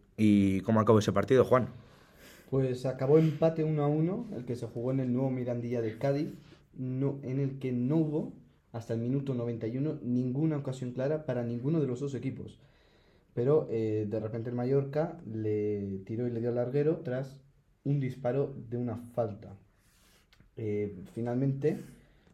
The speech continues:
Speaker 2: tras varias ocasiones del Mallorca, metió, eh, Idrisu Baba, que sin duda es, eh, se puede decir que es el mejor jugador de este partido, ¿no?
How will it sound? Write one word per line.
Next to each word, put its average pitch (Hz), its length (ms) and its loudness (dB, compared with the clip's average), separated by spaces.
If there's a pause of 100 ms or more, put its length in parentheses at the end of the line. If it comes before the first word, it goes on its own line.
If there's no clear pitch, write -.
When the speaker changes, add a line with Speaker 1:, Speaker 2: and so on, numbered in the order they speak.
(120)
Speaker 2:
tras 107 240 -2
varias 110 240 -2
ocasiones 113 500 -6
del 104 120 -4
Mallorca, 123 600 -2 (680)
metió, 120 600 -2
eh, 104 720 -2 (520)
Idrisu 127 580 -2 (280)
Baba, 147 380 0 (220)
que 127 160 -4
sin 120 340 -6
duda 147 360 0 (460)
es, - 460 0
eh, 104 200 -2
se 101 120 -10
puede 104 140 -2
decir 120 140 -4
que 123 60 -4
es 117 80 -6
el 123 80 0
mejor 117 240 0
jugador 123 380 0
de 120 120 0
este 117 200 -4
partido, 117 340 0
¿no? 117 180 -2